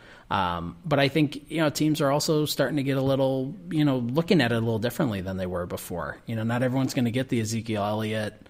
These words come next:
or, or McCaffrey contract, and even half the ones that have gotten it, like David Johnson and <laughs> Todd Gurley, you know, it's been a little weird, you know, albeit injuries and things. So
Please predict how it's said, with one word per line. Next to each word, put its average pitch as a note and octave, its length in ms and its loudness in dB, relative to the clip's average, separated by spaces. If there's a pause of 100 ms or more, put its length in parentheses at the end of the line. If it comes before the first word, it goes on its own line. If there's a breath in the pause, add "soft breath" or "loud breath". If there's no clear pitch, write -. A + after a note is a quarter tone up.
(440 loud breath)
or, G#2 440 0
or G#2 380 -2
McCaffrey A2 460 -2
contract, D3+ 400 2
and B2+ 80 4
even C3+ 220 6
half C#3 300 4
the C#3 60 4
ones C3 200 6
that A#2+ 80 4
have A2 100 -2
gotten C#3 280 4
it, A#2 80 2
like A2+ 180 -4
David G#2+ 240 -2
Johnson A#2+ 380 0
and B2 120 6
<laughs> - 0 -
Todd C3+ 240 4
Gurley, - 540 6 (380 loud breath)
you D#3+ 260 6
know, A#2 240 4 (220 loud breath)
it's - 100 -14
been E3+ 140 8
a - 20 10
little C#3+ 200 12
weird, B2+ 420 8
you C3 120 6
know, A#2 60 4
albeit A2+ 340 4
injuries A2 440 0
and G2+ 120 -4
things. G#2+ 220 -4
So D3 240 2